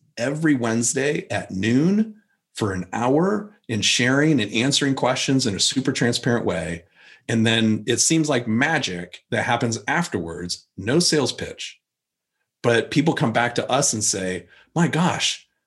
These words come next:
I can't imagine what would happen in our business if we were doing that consistently like you talked about."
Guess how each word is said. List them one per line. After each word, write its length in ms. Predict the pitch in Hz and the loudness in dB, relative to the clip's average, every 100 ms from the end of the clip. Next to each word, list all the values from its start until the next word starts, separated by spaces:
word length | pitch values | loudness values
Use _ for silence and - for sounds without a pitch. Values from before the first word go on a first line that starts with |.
| _ - | _ -8
I 40 | |
can't 180 | - 160 | 2 4
imagine 680 | 147 175 185 123 107 110 - | 4 4 2 2 0 -2 -6
what 180 | 120 135 | -2 0
would 120 | 131 | 0
happen 320 | 139 156 135 120 | 0 0 2 2
in 100 | 117 | 2
our 160 | 117 | 0
business 400 | 113 135 117 - | 2 2 2 0
if 140 | 123 120 | 0 2
we 100 | 151 | 2
were 100 | 123 | 4
doing 260 | 139 139 | 4 2
that 140 | 113 107 | 0 -2
consistently 640 | 110 - - 117 113 107 | -2 0 0 0 0 0
like 240 | 107 107 | 0 -2
you 80 | 104 | -4
talked 240 | 131 170 | -2 -2
about." 280 | 131 87 - | -2 -4 -8